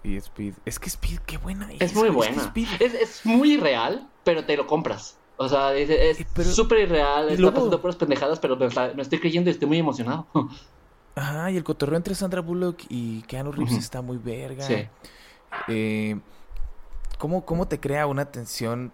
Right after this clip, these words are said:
Speaker 1: Todo el tiempo, toda la maldita película estás tensionado. Eh, eh, eh, es absurda, sí, pero, pero es, es una película de acción de los noventas en todo su esplendor.
Speaker 2: Sí.
Speaker 1: Es de las máximas de las películas de acción de los noventas.
Speaker 2: De hecho, es como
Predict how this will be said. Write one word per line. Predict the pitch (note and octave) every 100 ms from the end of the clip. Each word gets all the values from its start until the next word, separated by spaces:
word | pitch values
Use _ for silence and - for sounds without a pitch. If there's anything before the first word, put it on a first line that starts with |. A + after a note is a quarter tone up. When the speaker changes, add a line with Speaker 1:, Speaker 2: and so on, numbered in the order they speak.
| -
Speaker 1:
Todo | D#3 F3+
el | G#3+
tiempo, | G#3 A#3+ G#3+
toda | - G#3
la | F#3
maldita | D3 C#3 C#3
película | - C3+ A#2+ - C3+
estás | A#2 A#2 A#2
tensionado. | B2 - A#2 A#2 A#2 B2 A2 - - - -
Eh, | G#2 A2 G#2 G2+ -
eh, | A#2 -
eh, | A#2+ -
es | C3
absurda, | E3 - D3 D#3 D#3
sí, | - C3+ -
pero, | A#2+ G#2 F2+ - - - - _
pero | A#2+ A2 G#2+
es, | A#2 B2+ - -
es | B2+
una | F3 F#3+ -
película | C#3 C3+ F#3
de | C3+
acción | - B2+ C3
de |
los | D3 A2+
noventas | G#2+ G#2 G#2 C3 - - -
en | - A2+
todo | - B2 C3+
su | -
esplendor. | - A#2 G#2 A#2
Speaker 2:
Sí. | A2+
Speaker 1:
Es | G#2+ B2+
de |
las | D3 B2+ A#2
máximas | C3+ E3+ - D3+ A#2+
de | G#2
las | G#2
películas | A2 A2 G#2+
de |
acción | G#2 A2 G#2+
de | G2+
los | G2+
noventas. | G2 G2+ -
Speaker 2:
De | E3+
hecho, | E3+
es | -
como | B3 D#3+